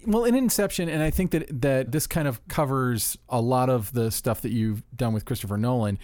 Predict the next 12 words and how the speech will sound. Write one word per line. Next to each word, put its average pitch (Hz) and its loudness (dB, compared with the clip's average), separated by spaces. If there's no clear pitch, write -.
is 123 2
you're 131 2
kind 165 2
of 131 0
doing 143 2
a 123 2
magic 127 2
trick 123 -2
on 120 2
us, - -6
and 127 2
you're 123 0